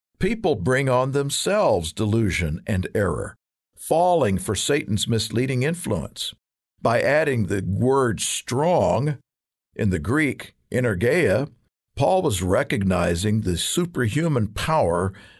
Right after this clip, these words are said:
behind this extraordinary end-time delusion. But this delusion will be short-lived. God only allows the Great Tribulation to continue forty-two months, three and a half years, before the return of Jesus Christ will launch a new era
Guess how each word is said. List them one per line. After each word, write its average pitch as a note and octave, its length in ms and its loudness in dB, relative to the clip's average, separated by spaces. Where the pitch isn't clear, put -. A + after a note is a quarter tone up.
behind B2 420 2
this A#2 200 0
extraordinary A2+ 1000 0
end-time A2 640 0
delusion. G2+ 640 -2
But D3+ 140 0
this F#3+ 160 2
delusion F3+ 540 2
will D#3+ 120 2
be D#3 160 0
short-lived. C3 800 -2
God A#2+ 300 4
only C3+ 300 2
allows C3+ 480 4
the C3+ 100 -2
Great B2+ 280 0
Tribulation C3+ 680 0
to C3 120 -4
continue B2+ 720 0
forty-two D3 600 0
months, - 480 -4
three A2+ 220 0
and C3 80 0
a A#2+ 40 2
half C3 280 0
years, E2 420 -4
before C#3+ 580 2
the A#2+ 120 2
return D3 480 0
of G2 120 0
Jesus C3 420 -2
Christ G#2 440 0
will G#2 200 0
launch C#3 340 2
a F#2+ 120 0
new C#3+ 360 0
era E2+ 400 0